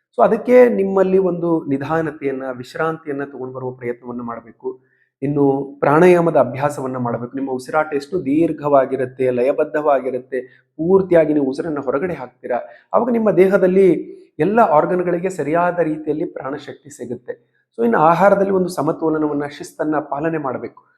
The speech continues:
So ಒಂದು ಜನರಲ್ ಹೆಲ್ದಿ ರೂಟೀನ್ ಅಂತ ನಾವೇನ್ ಹೇಳ್ತೀವಿ, ಡಯಟ್ ಏನೋ ಒಂದು, ಆ, ರೂಟೀನ್ ನಾವು ಏನ್, ಏನ್ ಪಾಲನೆ ಮಾಡೋದಿರುತ್ತೆ ಅದೆಲ್ಲದರ ಜೊತೆ so ನಾನ್ ಹೇಳಿಕೊಡಿರುವ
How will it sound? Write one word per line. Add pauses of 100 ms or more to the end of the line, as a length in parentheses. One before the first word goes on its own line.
(180)
So
ಒಂದು
ಜನರಲ್
ಹೆಲ್ದಿ
ರೂಟೀನ್
ಅಂತ
ನಾವೇನ್
ಹೇಳ್ತೀವಿ,
ಡಯಟ್ (180)
ಏನೋ
ಒಂದು, (180)
ಆ,
ರೂಟೀನ್
ನಾವು
ಏನ್,
ಏನ್
ಪಾಲನೆ
ಮಾಡೋದಿರುತ್ತೆ
ಅದೆಲ್ಲದರ
ಜೊತೆ (500)
so
ನಾನ್
ಹೇಳಿಕೊಡಿರುವ